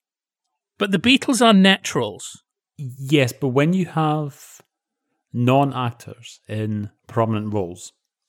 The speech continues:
Speaker 2: then they need to be supported by actors. And in the case of Hard Day's Night, for example, you know, they're surrounded by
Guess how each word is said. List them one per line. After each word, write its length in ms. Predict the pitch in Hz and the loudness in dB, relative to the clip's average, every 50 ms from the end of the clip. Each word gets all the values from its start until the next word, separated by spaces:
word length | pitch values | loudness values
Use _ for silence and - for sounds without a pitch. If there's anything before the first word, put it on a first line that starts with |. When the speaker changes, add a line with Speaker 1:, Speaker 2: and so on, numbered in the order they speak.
| _ _ _ _ | _ _ _ _
Speaker 2:
then 680 | - 113 107 110 117 117 113 110 110 110 107 107 107 - _ | -16 -12 -6 -4 -4 -2 -2 -2 -2 -2 -4 -4 -8 -8 _
they 100 | - 110 | -6 -4
need 180 | 110 123 127 120 | -2 -2 -4 -4
to 80 | - | -6
be 100 | - 120 | -8 -8
supported 580 | 110 - - - - 110 113 113 - 110 95 - | -8 -8 -10 -8 -6 -4 -4 -4 -4 -6 -10 -8
by 420 | - 98 92 95 92 90 87 85 _ _ _ _ _ _ _ _ _ - | -8 -8 -8 -8 -8 -10 -12 -14 _ _ _ _ _ _ _ _ _ -8
actors. 600 | - - - _ - - - - - - - - _ _ _ _ _ _ | -8 -8 -8 _ -14 -18 -16 -18 -20 -20 -20 -20 _ _ _ _ _ _
And 480 | 110 110 107 107 104 104 107 107 - - | -4 -4 -2 -2 -2 -2 -4 -4 -6 -6
in 120 | - 110 | -6 -6
the 60 | 107 107 | -6 -6
case 400 | - - 127 127 123 123 - - - | -4 -4 -4 -2 -2 -4 -8 -10 -8
of 720 | 113 104 101 98 98 98 95 95 - - - - - _ _ _ _ _ - | -6 -6 -4 -4 -4 -6 -8 -12 -18 -20 -20 -20 -20 _ _ _ _ _ -10
Hard 200 | - 101 98 95 | -8 -8 -6 -6
Day's 220 | 101 92 85 - | -6 -8 -6 -6
Night, 220 | 110 101 90 85 | -8 -8 -8 -10
for 80 | - 92 | -14 -18
example, 440 | 87 - 87 85 85 - - - _ _ _ _ | -16 -14 -14 -14 -16 -18 -20 -20 _ _ _ _
you 100 | - 104 | -20 -18
know, 80 | 101 | -14
they're 120 | - 85 80 | -14 -12 -10
surrounded 580 | - - 101 95 95 92 92 87 87 85 _ | -8 -6 -4 -4 -4 -4 -6 -8 -12 -12 _
by 480 | - 90 87 87 85 82 82 82 82 | -10 -8 -8 -8 -10 -10 -12 -14 -14